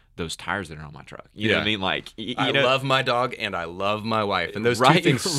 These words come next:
Speaker 2: certainly cannot mean
Speaker 1: right,
Speaker 2: the same thing.
Speaker 1: right, exactly. They're, they're totally different. Yeah, for sure.
Speaker 2: So I, I, so I, I, I worry about the whole, like, turning Christmas into all about
Speaker 1: I gotcha.
Speaker 2: love. Now, of course, sure, have, uh, love your family, love your spouse,
Speaker 1: Sure.
Speaker 2: but Mariah Carey, yeah,
Speaker 1: Well,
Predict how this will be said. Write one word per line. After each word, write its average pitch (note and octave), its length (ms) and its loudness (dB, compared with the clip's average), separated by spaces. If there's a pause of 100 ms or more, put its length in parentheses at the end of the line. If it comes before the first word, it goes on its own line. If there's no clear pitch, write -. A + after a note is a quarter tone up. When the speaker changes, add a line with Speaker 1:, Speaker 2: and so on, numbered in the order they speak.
(200)
Speaker 2:
certainly D3 300 4
cannot D#3 260 2
mean G#2+ 100 0
Speaker 1:
right, G2 100 -4
Speaker 2:
the F#2 80 -4
same F#2 200 -4
thing. - 140 -4
Speaker 1:
right, B2 240 0
exactly. A2 380 2
They're, G2 140 -4
they're G#2+ 140 -4
totally G2 380 -2
different. D#2+ 460 -8
Yeah, D2+ 220 -10 (100)
for - 80 -14
sure. - 280 -14 (580)
Speaker 2:
So - 120 -4
I, G2 180 4
I, G#2 120 0
so C3+ 240 4
I, A#2+ 420 4
I, A2+ 100 4
I A#2 180 4
worry D3 260 4
about A#2 360 2
the G2 380 2
whole, G2+ 320 0
like, E2+ 400 0
turning A2 440 -2
Christmas G#2+ 440 -2
into F#2+ 240 -2
all E2+ 160 -2
about E2+ 380 -2
Speaker 1:
I - 100 -14
gotcha. - 160 -12
Speaker 2:
love. B2+ 460 2
Now, G2+ 180 -4
of F#2 80 -4
course, G#2+ 240 0
sure, E2+ 400 -6
have, F#2 300 -8 (260)
uh, F#2 100 -10
love F#2+ 220 -2
your F#2 80 -4
family, F#2 340 -2
love E2+ 200 -2
your E2 100 -8
spouse, E2 380 -2
Speaker 1:
Sure. D2+ 340 -6
Speaker 2:
but - 60 -16
Mariah F2+ 320 -6
Carey, E2 400 -10
yeah, - 100 -14
Speaker 1:
Well, - 80 -14